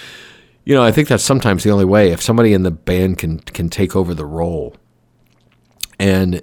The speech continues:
Dave would get behind the drum kit when Taylor would step out front to sing one of the songs he wrote or whatever, or they do a cover. So it's totally feasible. I know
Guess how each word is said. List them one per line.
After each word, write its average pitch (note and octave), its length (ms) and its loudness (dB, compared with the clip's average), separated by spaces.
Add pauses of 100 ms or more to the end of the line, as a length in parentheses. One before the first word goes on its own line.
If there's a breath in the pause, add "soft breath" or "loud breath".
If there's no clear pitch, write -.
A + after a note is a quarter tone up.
(120)
Dave C#3 320 4
would C3 160 0
get B2+ 200 0
behind G#2 340 -2
the F#2 60 0
drum G#2+ 300 -4
kit C#2+ 360 -10 (720 loud breath)
when G2 220 0
Taylor A2+ 280 2
would F2+ 140 2
step - 220 -4
out D#2+ 120 -4
front F2 220 -6
to - 80 -10
sing G#2 220 -2
one E2 100 -4
of D#2 80 -6
the D#2 60 -8
songs F2+ 340 -6
he C2+ 100 -14
wrote B1+ 220 -12
or - 60 -14
whatever, - 360 -16 (120)
or - 100 -10
they D2 120 -12
do C#2 120 -14
a - 80 -16
cover. - 360 -12 (840 loud breath)
So G#2 480 0 (180)
it's A2+ 240 0 (160)
totally C#3+ 280 4
feasible. F2+ 680 0 (140)
I G2+ 120 0
know G2+ 380 2